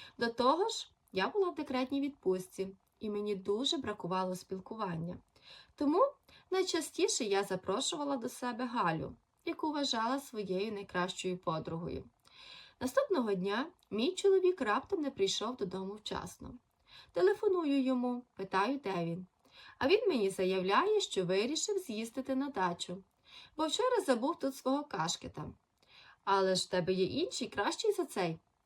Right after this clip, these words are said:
здивувалася я. Чоловік зам'явся. Він не знав, що конкретно мені відповісти, і я запідозрила щось недобре. Тут в мене одразу виникло бажання зателефонувати Галі,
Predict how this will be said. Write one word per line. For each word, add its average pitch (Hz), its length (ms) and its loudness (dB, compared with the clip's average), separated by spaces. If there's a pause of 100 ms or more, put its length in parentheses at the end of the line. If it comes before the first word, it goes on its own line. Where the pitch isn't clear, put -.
(120)
здивувалася 208 800 0
я. 202 280 -2 (800)
Чоловік 196 420 0
зам'явся. 220 640 -10 (600)
Він 302 160 4
не 302 120 4
знав, 254 320 2
що 302 260 -4
конкретно 277 540 -2
мені 247 220 -2
відповісти, 220 760 -8 (480)
і 190 120 -4
я 190 200 0
запідозрила 262 840 -2
щось - 380 -4
недобре. 190 540 -4 (840)
Тут 440 220 2
в - 20 4
мене 370 340 4
одразу 269 560 4
виникло 269 420 0
бажання 247 520 0
зателефонувати 220 960 -4
Галі, 226 440 2